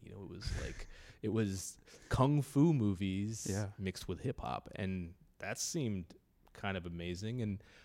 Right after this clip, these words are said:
Speaker 1: um,
Speaker 2: Was it, it was new at that time, right?
Speaker 1: I, you know, I, it's like a childhood memory, so I, I, I don't know how long it'd been sitting in that locker room, but I assume it wasn't that old, right?
Speaker 2: Yeah.
Speaker 1: Um, but then i-,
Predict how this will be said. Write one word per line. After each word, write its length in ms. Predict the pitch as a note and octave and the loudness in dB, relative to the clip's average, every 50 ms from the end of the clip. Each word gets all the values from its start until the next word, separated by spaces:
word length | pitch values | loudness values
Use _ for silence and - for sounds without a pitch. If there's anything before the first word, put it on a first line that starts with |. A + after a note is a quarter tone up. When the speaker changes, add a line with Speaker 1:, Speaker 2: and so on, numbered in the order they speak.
| - - - | -10 2 6
Speaker 1:
um, 560 | G#2 G#2 G2+ F#2+ F2+ E2+ E2 D#2+ D#2+ D#2+ D#2+ - - - | 8 10 10 10 6 4 0 -4 -8 -10 -12 -14 -2 2
Speaker 2:
Was 160 | C3 C3 B2+ | 2 4 4
it, 40 | C#3+ | 4
it 60 | C3+ | 4
was 160 | C3 B2+ G#2+ | 2 2 2
new 180 | A2 A2 A2+ A2 | 2 2 4 2
at 100 | G#2 - | 2 2
that 120 | G2 G2 | 0 -4
time, 280 | - G2 F#2+ - - G#2+ - _ _ _ _ _ - | -4 -6 -8 -8 -8 -12 -14 _ _ _ _ _ -2
right? 140 | - G#2+ G#2 | 2 4 6
Speaker 1:
I, 120 | - G#3+ - - | 8 6 6 4
you 200 | - A3 G#3+ B3 | 2 2 2 6
know, 260 | A#3+ C#4 C#4 C4 A3+ | 6 8 6 6 4
I, 160 | - G2 - - - - | 2 -2 -4 -4 0 2
it's 160 | F3+ E3+ - | 2 4 4
like 120 | - G3 F3 | 4 4 4
a 60 | D3+ | 4
childhood 400 | - - D3 C3+ C#3 D3 D#3 D#3+ | 4 6 6 6 8 8 8 6
memory, 220 | D#3 D#3 E3+ F3 | 6 6 4 4
so 120 | D#3+ - B2+ | 4 4 4
I, 240 | B2 - B2+ B2+ A#2+ | 4 4 4 2 2
I, 40 | - - - - A#2 | 0 -4 -4 0 2
I 40 | |
don't 180 | A#2+ C#3 D3 C#3+ | 2 4 4 2
know 120 | C3 C3 | 2 2
how 160 | B2+ B2 C3 C3 | 2 2 2 2
long 160 | B2+ A#2+ B2 | 2 2 0
it'd 100 | B2+ A#2 | 0 0
been 80 | A2+ | 0
sitting 280 | G#2+ - - A#2+ A2+ A#2 | 0 0 2 2 4 4
in 60 | A2+ | 4
that 120 | G#2 G2+ G2+ | 4 2 4
locker 260 | G2 G2 G2+ - B2 | 4 4 4 4 2
room, 160 | B2 C#3 D3 | 2 4 4
but 80 | C3 G#2 | 2 2
I 40 | |
assume 220 | F#2 F2 - G#2+ G2+ | 2 0 -2 -2 -2
it 60 | F#2+ | -2
wasn't 220 | F#2 F2+ F2 F2+ | -2 -4 -4 -4
that 160 | E2+ F2+ F2+ F2 | -4 -4 -4 -4
old, 160 | E2 D#2 D#2+ | -6 -6 -2
right? 160 | E2+ F#2+ - | -2 0 0
Speaker 2:
Yeah. 120 | - - - - - - - - - - | -2 -4 -8 -10 -12 -18 -20 -10 0 4
Speaker 1:
Um, 540 | G2+ A2 A2+ G#2+ G#2 F#2+ F#2 F2 E2 E2 - - - - | 6 8 8 8 8 6 4 0 -4 -8 -12 -12 0 2
but 120 | B2 C3 | 6 8
then 300 | D#3 E3 E3+ E3 D#3+ D#3 - - | 10 10 10 8 6 2 2 4
i-, 360 | C#3 C3+ C3+ C3+ C3 C3 C3 | 6 6 8 8 8 8 6